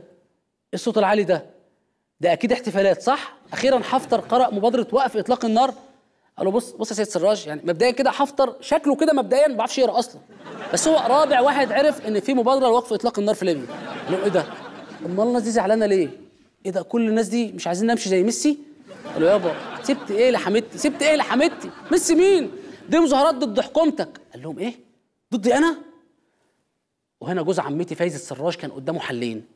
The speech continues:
يا يسمع مشاكل الناس ويحلها زي الدول الأوروبية المعترفة بيه، ويحل بقى مشكلة الكهرباء والمية والفساد والمرتبات،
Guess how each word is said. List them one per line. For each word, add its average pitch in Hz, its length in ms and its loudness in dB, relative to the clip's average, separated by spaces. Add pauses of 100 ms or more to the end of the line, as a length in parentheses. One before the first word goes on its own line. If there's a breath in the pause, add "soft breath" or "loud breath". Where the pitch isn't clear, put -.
(260)
يا 180 80 4
يسمع 220 320 0
مشاكل 185 340 -2
الناس 180 280 0
ويحلها 160 300 0
زي 160 140 0
الدول 180 280 2
الأوروبية 170 380 -2
المعترفة 170 600 0
بيه، 190 220 -2 (480 soft breath)
ويحل 294 280 2
بقى 285 160 4
مشكلة 247 360 -2
الكهرباء 214 460 2
والمية 202 420 2
والفساد 185 460 0
والمرتبات، 185 580 0